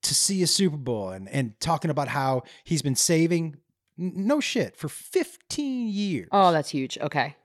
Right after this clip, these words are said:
Speaker 1: Right?
Speaker 2: Huge.
Speaker 1: And so I'm so excited for this dude. This is such a heartwarming story. And he's got the thick Boston accent and him and his buddies.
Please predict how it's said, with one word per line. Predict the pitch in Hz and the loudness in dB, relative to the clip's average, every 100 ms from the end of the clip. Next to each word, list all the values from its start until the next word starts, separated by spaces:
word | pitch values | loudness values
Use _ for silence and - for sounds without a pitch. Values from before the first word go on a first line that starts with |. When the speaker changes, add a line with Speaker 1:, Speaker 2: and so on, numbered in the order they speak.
| _ - | _ -4
Speaker 1:
Right? | 165 214 - _ - | 0 0 -4 _ 2
Speaker 2:
Huge. | 220 185 | 4 4
Speaker 1:
And | 180 | 2
so | 214 | 2
I'm | 185 | 0
so | - - 285 | 2 0 0
excited | 240 - 185 190 | 0 0 0 -2
for | 160 | 0
this | 143 - | -4 -2
dude. | 139 117 | -4 -2
This | - 185 | -2 0
is | |
such | - - 214 | 0 -2 -4
a | - | -8
heartwarming | - 180 170 143 147 139 127 | -6 -4 -4 -4 -4 -4 -6
story. | - 135 117 92 76 - - - - | -6 -4 -6 -6 -14 -20 -20 -20 -8
And | 135 | -4
he's | 139 | -4
got | 131 151 | -4 -6
the | 135 | -8
thick | - - 160 156 - | -14 -6 -2 -2 -2
Boston | 139 123 120 135 110 | -4 -2 -2 -4 -4
accent | 113 107 - 110 | -4 -6 -6 -8
and | 107 | -6
him | 123 | -6
and | 117 | -6
his | 98 | -8
buddies. | 110 107 101 101 | -8 -8 -8 -12